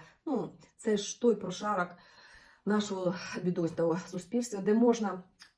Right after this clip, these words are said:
знаєте, всіх потрясти. Мені здається, що можна набрати грошей для З С У, де можна набрати і людей,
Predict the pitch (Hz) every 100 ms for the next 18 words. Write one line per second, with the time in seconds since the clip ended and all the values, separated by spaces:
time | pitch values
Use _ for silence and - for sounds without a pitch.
0 | _ _ 196 220 - 226 233 - 233 240
1 | 240 - 277 233 208 214 226 220 196 214
2 | 202 208 196 196 202 190 190 185 190 185
3 | 202 196 175 190 185 185 196 220 208 156
4 | 151 - - - - 208 240 220 214 208
5 | 202 208 220 220 226 262 330 247 165 -